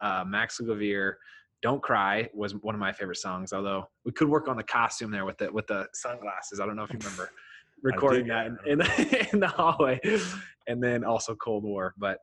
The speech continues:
Speaker 1: uh, he's, he's a fantastic musician. Um, but I feel like having to go so far on the,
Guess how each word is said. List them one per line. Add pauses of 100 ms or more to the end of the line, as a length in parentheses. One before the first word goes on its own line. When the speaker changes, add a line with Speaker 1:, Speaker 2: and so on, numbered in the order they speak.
Speaker 1:
uh,
he's,
he's
a
fantastic
musician. (440)
Um, (160)
but (800)
I
feel
like (140)
having (840)
to
go (260)
so
far
on
the,